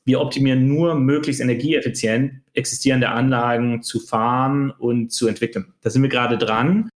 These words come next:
weil wir das ein sehr spannendes Thema finden. Und ich persönlich bin der festen Überzeugung, dass wir das Problem, das wir weltweit haben,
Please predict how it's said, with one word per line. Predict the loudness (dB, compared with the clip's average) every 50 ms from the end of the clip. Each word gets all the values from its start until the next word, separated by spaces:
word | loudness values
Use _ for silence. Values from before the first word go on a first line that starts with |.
| _ -4
weil | 0 2
wir | 2
das | 2 2 2
ein | 2 2 2
sehr | 2 0 0
spannendes | 0 -2 0 0 0 0 0 0
Thema | 0 0 2 2 0 0
finden. | 0 -2 -2 -2 -2 0 0 0 -2 -4 -4 -2
Und | -2 -2 0 0
ich | -2 -2 0 0
persönlich | 0 0 2 0 0 0
bin | 0 -2
der | 0 0
festen | 0 -2 0 0 0
Überzeugung, | 0 0 0 0 0 0 2 2 0 0 0
dass | 0 -2 0 0
wir | 0 0
das | 0 0 -2 -6
Problem, | -6 -6 -6 -4 -2 -2 0 2 2 2 2 0 0 0
das | -2 -2 0 0
wir | 0 2
weltweit | 2 0 0 -2 -4 -2 -2
haben, | -2 0 0 0 0 -2 -4 -6